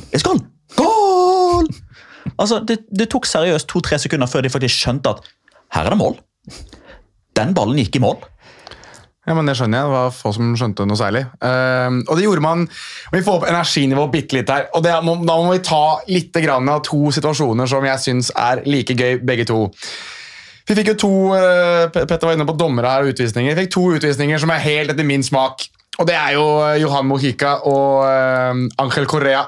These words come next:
Speaker 2: som begge klarte å pådra seg direkte røde kort for ting som tydeligvis skjedde uten at ball egentlig var i nærheten.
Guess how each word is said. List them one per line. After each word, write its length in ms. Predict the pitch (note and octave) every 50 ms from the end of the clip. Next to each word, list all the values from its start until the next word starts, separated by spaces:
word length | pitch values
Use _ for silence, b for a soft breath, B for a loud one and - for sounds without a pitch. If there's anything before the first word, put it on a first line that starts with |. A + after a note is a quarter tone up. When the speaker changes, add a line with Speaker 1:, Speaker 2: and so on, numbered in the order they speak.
| - -
Speaker 2:
som 220 | - - D3+ D3 C#3+
begge 180 | C#3+ C#3 B2+ B2+ B2
klarte 260 | C#3+ C3 - - B2+
å 720 | A2+ B2+ B2+ B2+ B2+ B2+ B2+ B2+ B2+ B2+ B2 B2 B2+ A#2 -
pådra 280 | - B2+ A#2+ A#2+ A#2+ A#2
seg 240 | C3 B2 B2 B2 B2+
direkte 600 | D3 D#3+ F3 F#3+ A3+ A3 - - - - A#3+ A#3+ - - - _ -
røde 280 | E3+ E3+ E3 D#3+ D#3+ E3
kort 320 | - E3 E3+ F3+ F3 - - C3+
for 320 | - - D#3+ D#3 D3+ D3+ C#3+
ting 220 | C#3+ - C#3+ C3+ B2
som 220 | - - C#3 C#3+
tydeligvis 640 | - G3+ F#3+ F3+ F#3 F3+ F#3 F3+ F3+ - - - - B B B B B B B B B B B
skjedde 840 | - - F3 D3 B2 C3 C#3+ D3 D3 D3 D3 D3 D3 C#3+ D3 C#3+ - -
uten 220 | D#3+ C#3+ - C#3 C#3
at 80 | C3 A#2+
ball 280 | A#2+ B2+ C3 C#3 C#3+ - -
egentlig 400 | B2 A#2 A2+ A#2+ B2 A#2+ C3 C#3 B2+
var 220 | B2 A#2+ A#2+ A#2+
i 80 | G2 C3+
nærheten. 540 | C3 B2 A2+ A2+ A2+ A2+ - D#3+ E3+ F3+